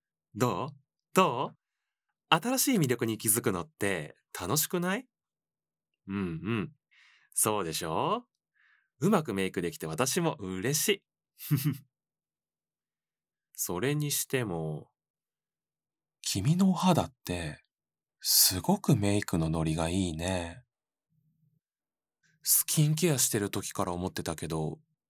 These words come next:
お肌のツヤもいいし。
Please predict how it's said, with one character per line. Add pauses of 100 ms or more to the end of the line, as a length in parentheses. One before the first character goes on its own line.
(200)
お
肌
の
ツ
ヤ
も
い
い
し。